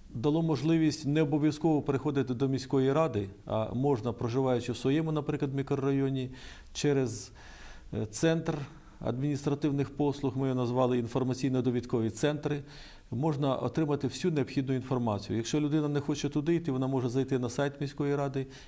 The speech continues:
і необхідну інформацію отримати, де вже є зразки бланків, вона може практично, е, роздрукувати собі бланк, заповнити його, поставити своє прізвище, перелік необхідних документів є, і направити його поштою.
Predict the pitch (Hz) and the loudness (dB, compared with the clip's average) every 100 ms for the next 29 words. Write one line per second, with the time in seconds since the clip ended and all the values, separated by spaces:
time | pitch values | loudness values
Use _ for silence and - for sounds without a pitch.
0 | - 131 139 139 147 139 127 - 127 123 | -4 0 0 0 -2 0 -2 -2 0 0
1 | 110 - - 110 147 151 139 135 127 127 | -2 -2 -4 -2 -2 0 -2 -2 -4 -8
2 | - - - 147 135 127 117 117 127 123 | -16 -18 -2 2 4 2 -2 0 2 2
3 | 131 117 131 143 - 139 127 160 156 156 | 2 2 0 0 0 0 2 2 0 -2
4 | 127 131 135 120 120 - - - - - | -2 0 0 0 -4 -8 -20 -20 -20 -14
5 | - 135 - 139 - - 120 113 - - | -4 -4 -2 -2 -2 -4 -6 -6 -14 -18
6 | - 135 135 139 127 127 127 127 127 135 | -6 0 0 0 0 0 0 -2 0 2
7 | 143 123 143 156 143 135 131 135 135 135 | 2 2 0 2 2 2 -2 0 0 2
8 | 165 165 165 117 117 139 170 170 160 151 | 0 -2 -6 -4 -2 0 0 0 -2 0
9 | 147 135 131 131 - 127 - 139 131 123 | 0 0 -4 -8 -8 -6 0 0 0 -4
10 | 135 127 131 131 113 113 - - - - | -2 -2 -2 -2 -2 -4 -6 -8 -12 -2
11 | 139 135 120 131 - 127 123 123 127 127 | 0 0 -2 -4 -4 -2 -2 -2 -2 -2
12 | 123 127 127 143 139 - - 135 139 151 | -2 -2 -2 -2 -4 -8 -6 -2 -2 0
13 | 185 165 127 123 127 123 117 - 117 | 0 0 0 -2 -2 -2 -2 -2 -4